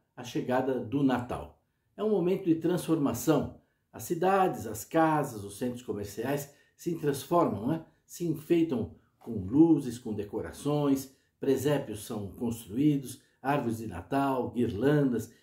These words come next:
enfeites. Enfim, nessa transformação de preparação do Natal, o agronegócio brasileiro está muito presente. Nós vivemos um verdadeiro agronatal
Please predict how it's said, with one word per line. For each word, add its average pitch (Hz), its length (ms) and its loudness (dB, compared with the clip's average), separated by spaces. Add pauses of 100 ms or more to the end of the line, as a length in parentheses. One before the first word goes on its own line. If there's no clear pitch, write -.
(120)
enfeites. 143 800 0 (380)
Enfim, 156 500 -2
nessa 220 320 0
transformação 139 840 -2
de 107 100 -6
preparação 120 640 -4
do 101 100 -8
Natal, 156 580 -2 (380)
o 151 160 0
agronegócio 139 720 2
brasileiro 135 580 0 (200)
está - 260 -4
muito 226 400 2
presente. 120 580 0 (300)
Nós 175 160 -2
vivemos 196 480 2 (200)
um 175 120 0
verdadeiro 165 720 4
agronatal 156 880 0